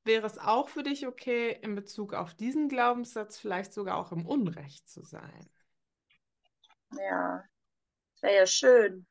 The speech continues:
Speaker 1: <laughs> Ja.
Speaker 2: Wäre schön.
Speaker 1: Weil
Speaker 2: Ja.
Speaker 1: das gibt es tatsächlich wirklich. Und das Interessante ist aber, solange du das glaubst und sagst, „Nee, alle sind irgendwie untreu“,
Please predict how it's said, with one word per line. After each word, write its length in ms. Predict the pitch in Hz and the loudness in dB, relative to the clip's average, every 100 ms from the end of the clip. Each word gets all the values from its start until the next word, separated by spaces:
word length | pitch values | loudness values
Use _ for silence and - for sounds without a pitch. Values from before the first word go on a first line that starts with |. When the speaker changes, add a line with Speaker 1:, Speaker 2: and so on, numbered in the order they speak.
| _ | _
Speaker 1:
<laughs> 20 | 466 427 311 | 4 6 8
Ja. 200 | 403 - - 370 269 - | 8 8 6 4 4 4
Speaker 2:
Wäre 360 | 285 294 294 302 | 6 8 6 4
schön. 520 | - 370 320 320 - _ _ _ _ _ - - | 4 8 10 10 6 _ _ _ _ _ -18 -8
Speaker 1:
Weil 580 | 214 202 180 180 269 392 | -4 4 6 6 4 4
Speaker 2:
Ja. 0 | |
Speaker 1:
das 220 | 277 - | 2 -2
gibt 280 | 220 202 220 | -8 -8 -8
es 160 | 277 | -8
tatsächlich 640 | - 320 - 185 175 233 - | -6 -6 -2 -2 -4 -10 -4
wirklich. 560 | 294 381 - 185 185 - | -2 -2 -4 -8 -6 -6
Und 100 | 226 | -6
das 140 | 226 | -4
Interessante 640 | 240 233 220 - 294 440 | -6 -6 -4 -2 0 0
ist 180 | 381 240 | -2 -2
aber, 280 | - 196 208 | -4 -6 -6
solange 440 | 208 214 208 214 202 | -6 -4 -4 -4 -6
du 120 | 202 | -6
das 360 | 185 180 - - | -8 -10 -12 -4
glaubst 500 | 202 214 415 427 - | -2 2 2 0 -4
und 120 | 214 | -4
sagst, 280 | 208 208 - | -4 -6 -4
„Nee, 220 | 214 254 | -2 0
alle 260 | - 226 | 0 -2
sind 160 | 202 208 | -4 -6
irgendwie 300 | 202 202 202 | -6 -6 -6
untreu“, 720 | 185 320 403 - 190 185 226 | -2 -2 -2 -6 -4 -2 -2